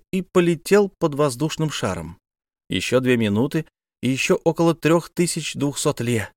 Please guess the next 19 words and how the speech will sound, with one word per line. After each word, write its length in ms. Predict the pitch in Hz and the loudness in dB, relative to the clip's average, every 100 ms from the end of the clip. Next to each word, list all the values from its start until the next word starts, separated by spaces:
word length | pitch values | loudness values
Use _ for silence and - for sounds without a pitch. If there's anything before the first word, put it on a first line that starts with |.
| _ _ _ _ _ _ _ _ _ | _ _ _ _ _ _ _ _ _
Два 260 | 85 95 117 | -2 2 2
светила 520 | 120 113 123 123 120 | 0 -2 0 2 2
сближались 600 | 101 113 104 113 120 113 | 0 -2 0 2 2 0
со 140 | 120 | -2
скоростью 600 | 113 - 120 120 - 120 | -2 2 2 2 -2 -6
в 60 | 110 | -6
три 260 | - 117 123 | -6 -2 2
раза 320 | 117 120 117 | 2 2 -2
превышающей 720 | 117 113 110 120 113 110 113 | -2 -2 -2 0 0 0 -6
скорость 600 | - - 110 107 - - | -8 -2 0 0 -4 -8
прохождения 720 | - 98 104 98 98 95 87 | -6 -2 -2 -2 -2 -2 -2
Земли 400 | 90 90 90 92 | -4 -6 -6 -6
по 280 | 95 - 90 - | -4 -2 -4 -4
эклиптике. 920 | 95 - 90 92 - - - - - _ _ _ _ _ _ _ _ _ - | -12 -8 -8 -8 -10 -16 -16 -20 -20 _ _ _ _ _ _ _ _ _ -6
Бесполезно 720 | 107 110 - 113 175 175 156 | -2 -2 0 2 2 2 0
пояснять, 580 | 143 131 117 185 190 120 | 2 0 0 -2 0 -2
что 220 | - 85 | -4 -6
пассажиры 600 | 82 - 92 92 123 113 | -6 -4 -4 2 2 4
гондолы 560 | 101 95 98 135 135 | 2 0 4 4 4